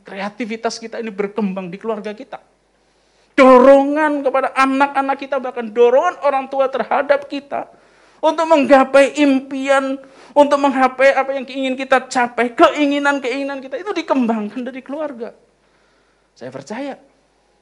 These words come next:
kita selalu ditanya orang tua kita dan dimotivasi dulunya.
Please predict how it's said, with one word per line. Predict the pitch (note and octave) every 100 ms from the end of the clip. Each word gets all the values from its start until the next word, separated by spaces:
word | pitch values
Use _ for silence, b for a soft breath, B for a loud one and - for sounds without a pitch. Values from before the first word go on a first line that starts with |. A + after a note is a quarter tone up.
| _ _
kita | B2 E3+
selalu | F3 E3+ E3
ditanya | E3 F#3 G3
orang | F#3+ G3
tua | G3 G#3 G#3
kita | A#3+ B3
dan | G3 D#3+
dimotivasi | E3 F3 F3+ F3+ G#3+ B3+ C#4 G3
dulunya. | G#3 G#3 D#4+ G4 C4+